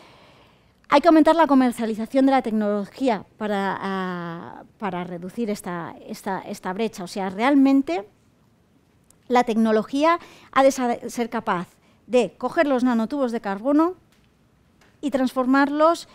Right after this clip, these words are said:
en un, en un, en un producto de alto valor añadido. Y aquí es donde está esta,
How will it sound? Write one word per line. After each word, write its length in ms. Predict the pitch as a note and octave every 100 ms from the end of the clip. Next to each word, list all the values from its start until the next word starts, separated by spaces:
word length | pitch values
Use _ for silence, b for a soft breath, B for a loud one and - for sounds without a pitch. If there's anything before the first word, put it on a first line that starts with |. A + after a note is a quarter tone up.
| b b b
en 240 | B3 A#3
un, 800 | C4+ C4+ C4+ C4 B3+ B3 A#3+ A3 -
en 180 | G#3+
un, 240 | A3+ A#3 A#3+
en 140 | A3 A3
un 100 | A#3
producto 460 | G#3+ G#3 A#3 A#3+
de 120 | G#3 F3+
alto 280 | E3+ F3
valor 220 | D#3+ D#3+ D#3+
añadido. 500 | D#3 D#3+ C#3+ F#2+ - _ _ _ _ _ _ _ b b b b b
Y 80 | A#3
aquí 340 | G3+ - C#4 -
es 140 | A3+ G#3
donde 200 | G3 F#3
está 420 | - A3+ A3+ - - _ _ _ _ _ _
esta, 760 | A3+ - - G#3+ G3 F3+ E3+